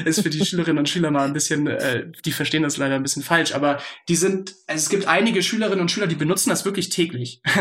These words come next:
<laughs> ähm, weil die so eine super Unterstützung bekommen. Andere haben gesagt, ja, auf einmal haben sie das Thema neu verstanden. Manchmal hilft es einfach, wenn noch mal eine dritte Person das Thema erklärt, ja. Oder auch, äh, vielleicht,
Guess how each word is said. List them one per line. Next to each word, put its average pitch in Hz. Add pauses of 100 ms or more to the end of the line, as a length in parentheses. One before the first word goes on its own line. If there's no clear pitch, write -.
<laughs> -
ähm, 156
weil 165
die 170
so 180
eine 208
super 180
Unterstützung 156
bekommen. 147
Andere 156
haben 151
gesagt, 147
ja, 175
auf 170
einmal 170
haben 165
sie 160
das 165
Thema 180
neu 170
verstanden. 165 (220)
Manchmal 214
hilft 262
es -
einfach, 190
wenn 190
noch 196
mal 202
eine 190
dritte 190
Person 127
das 120
Thema 123
erklärt, -
ja. 170 (260)
Oder 170
auch, 208
äh, 190
vielleicht, 190